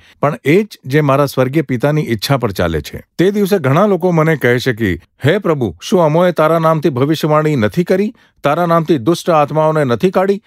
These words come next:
તારા નામથી ઘણા બધા આશ્ચર્યકર્મ નથી કર્યા?" ત્યારે હું તેમને ચોખ્ખું કહી દઈશ, "મેં તમને ક્યારેય નથી ઓળખ્યા.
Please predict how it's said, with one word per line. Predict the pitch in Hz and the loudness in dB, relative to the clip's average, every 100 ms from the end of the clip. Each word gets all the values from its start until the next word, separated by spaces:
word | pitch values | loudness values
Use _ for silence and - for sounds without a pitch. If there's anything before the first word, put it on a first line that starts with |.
| _ | _
તારા | 147 170 | 0 2
નામથી | 180 170 160 | 2 0 2
ઘણા | 143 135 175 | 0 2 2
બધા | 151 165 | 2 0
આશ્ચર્યકર્મ | 170 127 131 175 160 156 120 | 0 -2 -2 -4 0 0 0
નથી | 92 107 156 | -2 -2 0
કર્યા?" | 208 226 214 _ _ _ _ _ _ _ _ - | 0 0 -4 _ _ _ _ _ _ _ _ -2
ત્યારે | 143 202 | 0 2
હું | 214 214 | 2 2
તેમને | 202 196 196 | 0 0 0
ચોખ્ખું | - 160 - 220 | 0 -2 0 0
કહી | 135 | 0
દઈશ, | 98 87 - _ - | -2 -4 -10 _ -2
"મેં | 143 202 | 0 0
તમને | 180 180 185 | 0 0 0
ક્યારેય | 165 127 151 214 | 0 0 2 0
નથી | 180 139 | -2 0
ઓળખ્યા. | 131 101 90 | 0 0 -4